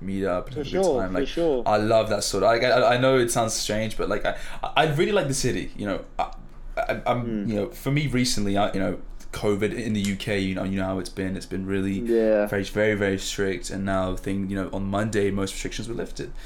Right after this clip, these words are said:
Speaker 1: and I hadn't been out like how I went out two nights ago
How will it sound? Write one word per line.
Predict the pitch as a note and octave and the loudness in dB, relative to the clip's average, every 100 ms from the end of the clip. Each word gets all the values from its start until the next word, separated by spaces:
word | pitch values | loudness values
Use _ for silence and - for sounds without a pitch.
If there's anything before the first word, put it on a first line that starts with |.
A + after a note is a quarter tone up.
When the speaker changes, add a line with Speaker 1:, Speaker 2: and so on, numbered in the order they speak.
| - - - - | -12 -12 -12 -4
Speaker 1:
and | G2+ G2 | 0 2
I | A2+ | 2
hadn't | E3+ D#3+ - - | 2 0 -4 -2
been | A2 | 2
out | A#2 A2+ G2 | 4 4 4
like | G2 G2 | 2 0
how | B2 | 0
I | G2+ | 0
went | G2 G2+ | 2 2
out | G2 F#2 - - - | 2 2 0 -2 2
two | - | 2
nights | G2+ G2 G2 | 2 0 0
ago | - F#2+ E2+ - | -2 -2 -2 -4